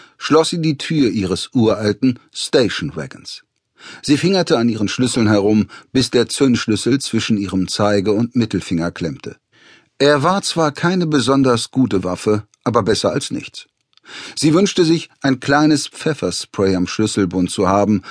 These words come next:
doch sie hatte diesen Dingern nie vertraut und immer Angst, das Spray versehentlich auszulösen. Jetzt schalt sie sich für ihre Torheit.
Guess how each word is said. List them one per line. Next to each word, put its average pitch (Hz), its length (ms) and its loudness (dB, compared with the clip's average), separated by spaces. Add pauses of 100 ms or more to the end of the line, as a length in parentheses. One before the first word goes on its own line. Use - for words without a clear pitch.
(160)
doch 127 140 2
sie 123 180 2
hatte 139 320 0
diesen 101 320 -2
Dingern 107 400 2
nie 117 200 4
vertraut 92 680 -2
und 87 200 -4
immer 120 220 2
Angst, 113 360 -2 (200)
das - 280 -2
Spray 110 420 0
versehentlich 101 880 -2
auszulösen. - 800 -8 (760)
Jetzt 143 560 0
schalt 117 460 0
sie 110 160 0
sich 107 320 -2
für 113 140 -2
ihre 85 280 -2
Torheit. - 680 -12